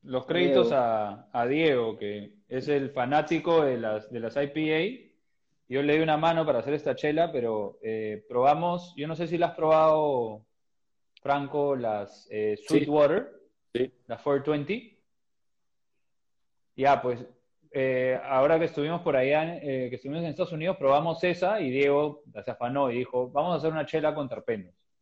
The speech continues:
Speaker 1: Eh, <laughs> averiguó quién se estaba yendo a España y se trajo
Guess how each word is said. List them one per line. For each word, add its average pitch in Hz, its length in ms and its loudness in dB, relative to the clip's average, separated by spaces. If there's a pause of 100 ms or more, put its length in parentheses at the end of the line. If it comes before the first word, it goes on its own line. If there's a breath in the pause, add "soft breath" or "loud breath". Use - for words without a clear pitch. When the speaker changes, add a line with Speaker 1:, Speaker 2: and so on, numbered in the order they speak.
(720)
Speaker 1:
Eh, 123 400 2
<laughs> - 480 -10 (280)
averiguó 139 540 4
quién 180 160 -2
se 175 80 -4
estaba 170 260 2
yendo 170 540 0
a 117 220 2
España 165 560 -2
y 143 100 -4
se 117 160 -6
trajo 139 640 -2